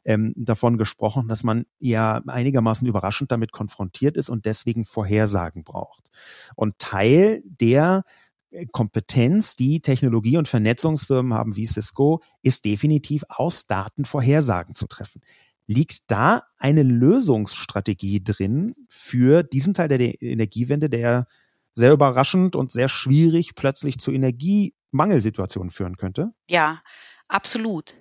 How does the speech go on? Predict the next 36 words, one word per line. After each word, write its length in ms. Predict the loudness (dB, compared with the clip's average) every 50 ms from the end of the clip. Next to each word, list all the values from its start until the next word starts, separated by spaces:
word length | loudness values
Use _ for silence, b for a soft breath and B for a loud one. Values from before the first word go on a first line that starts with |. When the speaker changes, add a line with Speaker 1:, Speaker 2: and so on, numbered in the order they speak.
| _ 0
Speaker 2:
Der, 420 | 2 2 2 2 2 2 0 0
der 160 | 0 0 0
Energieversorger 1120 | 0 0 -2 -4 -6 -6 -8 -10 -10 -6 -2 0 2 2 2 2 0 0 2 0 0 0 -2 -4
muss 140 | -4 -2 0
einfach 340 | 0 0 0 -2 -4 -6 -6
grundsätzlich 680 | -8 -6 -4 0 0 0 0 0 -2 -4 -4 -4 -8 _ _
immer 380 | -12 -2 0 0 0 0 -2 -6 b b b b b _ _ _ -20
die 80 | -14
Möglichkeit 640 | -6 -6 -6 -4 -4 -6 -6 -6 -4 -4 -4 -2 0
haben, 180 | 0 0 0 0
einzelne 520 | -2 -2 -2 -2 -4 -6 -6 -4 -6 -6
Energiequellen 800 | -4 -4 -6 -8 -10 -16 -20 _ -4 -2 0 0 0 -4 -6 -12 _ _ -12
zu 180 | -8 -8 -6
messen 500 | -2 0 0 2 4 2 2 2 -2 -10
und 160 | -10 -10 -4 -4
aber 240 | -2 -2 0 0
auch 180 | 0 -2 -2 -2
zu 160 | -4 -4 -2
steuern, 640 | 0 -2 -2 0 0 0 2 2 4 2 2 0 -2
Vorhersagen 800 | -6 -10 -8 -4 0 0 0 2 2 2 4 4 4 2 0 -4
zu 160 | -6 -6 -6
treffen 380 | -4 -2 -2 -2 -2 -4 -12 -16 B B B B B B
und 160 | -10 -8 -4
vor 120 | -2 -2 -2
allen 260 | 0 -2 -4 -4 -6
Dingen 280 | -8 -8 -6 -6 -6 -4
auch 280 | -2 -4 -4 -4 -4 -2
reagieren 600 | -2 -2 -2 -2 -4 -2 -2 -2 -2 -2 -6 -12 _ _ _ _ _ _ _ _
zu 140 | -4 -4 -4
können. 520 | -2 -4 -4 -4 -4 -4 -8 -10 -10 -14 -20 _ _ _ -6
Insbesondere 720 | -4 -2 0 2 4 4 4 4 2 0 0 0 0 -2
im 100 | 0 0
Bereich 460 | -2 0 2 2 0 0 -2 -4 -2
der 220 | 0 0 0 2
erneuerbaren 800 | 0 -4 -6 -4 -4 -2 0 0 0 0 0 0 -2 -2 -2 -4
Energien 640 | -6 -8 -8 -8 -8 -10 -10 -14 -14 -14 -16 -18 -20